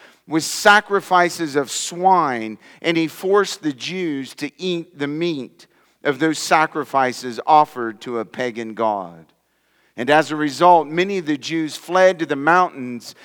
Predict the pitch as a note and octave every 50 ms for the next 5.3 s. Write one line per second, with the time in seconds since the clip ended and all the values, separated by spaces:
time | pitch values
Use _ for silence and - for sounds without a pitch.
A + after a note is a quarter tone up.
0 | - - - C#3 C#3+ C#3 B2+ - F3 G3+ G3 F#3 E3+ E3 C#3+ C#3+ C3 - - E3+
1 | E3+ E3 D#3+ D3 C3+ B2+ A2+ - B2+ C#3 C#3 C#3 C3 - D#3 F3+ G3 E3+ D#3 C#3
2 | C3 A#2 G#2 F#2+ F#2 D#3+ D#3 D#3+ D#3+ D3+ D3 C#3 B2 B2 A#2 G#2 A2+ C3 C3+ D3
3 | D#3+ E3+ D#3+ C#3 A#2 G#2 F#2 F#2 F2+ F2 E2 E2 - - - - _ _ _ _
4 | _ _ _ _ _ _ _ _ _ - B2+ A#2+ A2 A2+ A2 - - - C3+ A#2
5 | G2+ G2 E2+ E2+ _